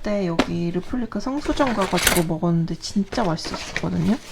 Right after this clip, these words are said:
물론 매장에서 먹은 게 더 맛있겠지만 더현대 이거 들어온 거 보고 남편한테 사-, 사야겠다고 했습니다.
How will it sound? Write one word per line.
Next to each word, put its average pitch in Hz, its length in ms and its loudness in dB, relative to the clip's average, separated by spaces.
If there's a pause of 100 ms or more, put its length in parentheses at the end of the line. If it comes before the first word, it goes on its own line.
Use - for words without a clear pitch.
(680)
물론 190 300 4
매장에서 208 440 4
먹은 180 220 2
게 185 100 -2
더 - 160 -8
맛있겠지만 180 760 -4 (1160)
더현대 202 680 2
이거 170 440 -4
들어온 180 320 2
거 175 80 -4
보고 196 420 -4 (1200)
남편한테 185 600 0
사-, 254 420 -2
사야겠다고 240 680 0
했습니다. - 420 -6